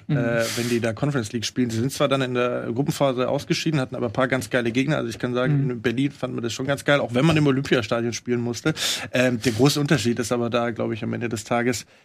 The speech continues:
Speaker 2: die Kadertiefe. Also Union Berlin hat da ja wirklich irgendwie im Sturm einen Vogelsammer, einen Behrens, äh,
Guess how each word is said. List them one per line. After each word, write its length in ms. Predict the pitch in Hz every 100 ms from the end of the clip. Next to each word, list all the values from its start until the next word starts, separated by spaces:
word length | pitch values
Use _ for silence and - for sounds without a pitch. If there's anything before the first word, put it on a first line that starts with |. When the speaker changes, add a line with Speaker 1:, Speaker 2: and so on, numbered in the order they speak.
| _
Speaker 2:
die 40 | -
Kadertiefe. 640 | - 131 104 - 104 107 107 - _ -
Also 360 | 117 120 120 107
Union 240 | 123 127
Berlin 500 | 131 117 127 151 151 - -
hat 200 | 113 135
da 60 |
ja 160 | 123 120
wirklich 280 | 123 131 127
irgendwie 140 | 123
im 80 | 120
Sturm 340 | - 139 143 135
einen 80 |
Vogelsammer, 600 | 110 147 147 131 135 139
einen 140 | 123 110
Behrens, 720 | 127 139 139 139 135 - -
äh, 840 | - 123 123 120 120 117 107 -